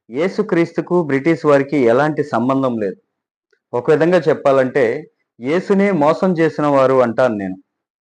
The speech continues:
ఇక్కడ నేను చెప్పేది జాగ్రత్తగా వినండి, విషయం మీకే బోధపడిపోతుంది.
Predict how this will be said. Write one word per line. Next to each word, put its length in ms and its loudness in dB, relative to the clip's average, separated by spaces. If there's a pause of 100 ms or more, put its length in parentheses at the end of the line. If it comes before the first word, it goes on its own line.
(680)
ఇక్కడ 180 0
నేను 260 2
చెప్పేది 360 0
జాగ్రత్తగా 720 4
వినండి, 500 -2 (120)
విషయం 440 -2
మీకే 240 0
బోధపడిపోతుంది. 880 -2